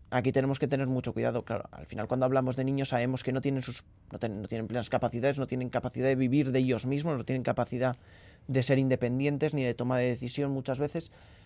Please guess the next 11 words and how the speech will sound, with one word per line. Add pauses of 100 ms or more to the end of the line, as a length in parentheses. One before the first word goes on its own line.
(380)
Pero
aquí
lo
que
tenemos
que
entrar
a
valorar
es, (100)
s-,